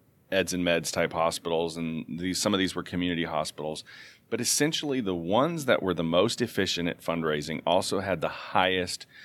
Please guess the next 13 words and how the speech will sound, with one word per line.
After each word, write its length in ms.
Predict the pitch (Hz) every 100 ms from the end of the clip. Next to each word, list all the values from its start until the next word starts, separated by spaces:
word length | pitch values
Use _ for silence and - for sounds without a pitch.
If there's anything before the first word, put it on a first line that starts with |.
| - _ - -
donor 480 | 98 90 90 87 87 -
to, 420 | - 82 78 76 -
um, 300 | 76 73 -
employee 580 | 85 82 - 85 82 80
ratio. 540 | 71 76 76 - 76
So 160 | - 85
they 100 | 87
had 240 | 87 92
more, 360 | 87 92 101 110
they 120 | 98
were 160 | 95 92
employing 640 | 85 - 113 123 110 90
more 640 | 87 90 98 107 110 107